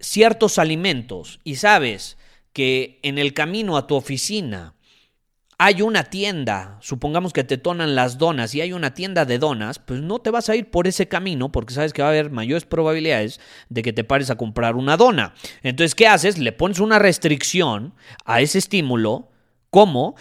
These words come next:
Pues estratégicamente te vas por otro camino. Y a lo mejor sí, el camino te va a tomar cinco minutos más, pero ¿qué prefieres? ¿Invertir cinco minutos más en el camino o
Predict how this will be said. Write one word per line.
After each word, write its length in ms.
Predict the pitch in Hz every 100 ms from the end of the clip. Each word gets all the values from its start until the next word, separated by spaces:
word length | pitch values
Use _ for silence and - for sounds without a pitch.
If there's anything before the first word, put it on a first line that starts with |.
| - -
Pues 140 | 113
estratégicamente 840 | 117 127 127 170 156 170 165 156
te 120 | 156
vas 140 | 127 151
por 220 | 127 135
otro 240 | 143 143
camino. 480 | 143 147 180 156 101
Y 100 | 123
a 40 | 123
lo 60 |
mejor 200 | 127 170
sí, 220 | 160 196 170
el 100 | 123
camino 420 | 131 151 165 156
te 100 | 131
va 80 | 143
a 40 |
tomar 280 | 143 147 147
cinco 260 | 160 151
minutos 400 | 147 143 143 139
más, 160 | 151 165
pero 180 | 123 110
¿qué 120 | 139
prefieres? 580 | 151 131 175 151 95 - - - -
¿Invertir 460 | 135 131 131 175
cinco 300 | 143 214 220
minutos 380 | 190 196 196 170
más 240 | 180 196
en 100 | 180
el 140 | 175 147
camino 580 | 156 202 165 107 123 -
o 280 | 190 185